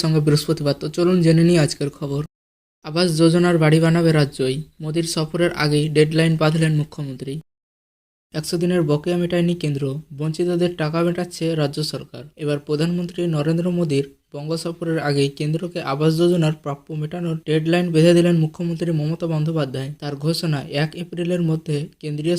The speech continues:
সরকার আবাস যোজনার টাকা না দিলে এগারো লক্ষ বাড়ি বানিয়ে দেবে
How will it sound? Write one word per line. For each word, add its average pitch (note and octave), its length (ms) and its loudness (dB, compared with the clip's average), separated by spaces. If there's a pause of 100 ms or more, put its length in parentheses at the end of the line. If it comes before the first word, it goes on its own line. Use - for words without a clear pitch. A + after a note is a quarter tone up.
সরকার E3+ 320 -6 (200)
আবাস D#3+ 180 -4 (100)
যোজনার E3+ 420 0
টাকা D#3+ 180 -6 (120)
না C#3+ 80 -4 (100)
দিলে D3+ 220 0 (200)
এগারো E3 300 0
লক্ষ E3+ 140 -2 (140)
বাড়ি D#3 240 2
বানিয়ে E3 320 0
দেবে D#3 180 4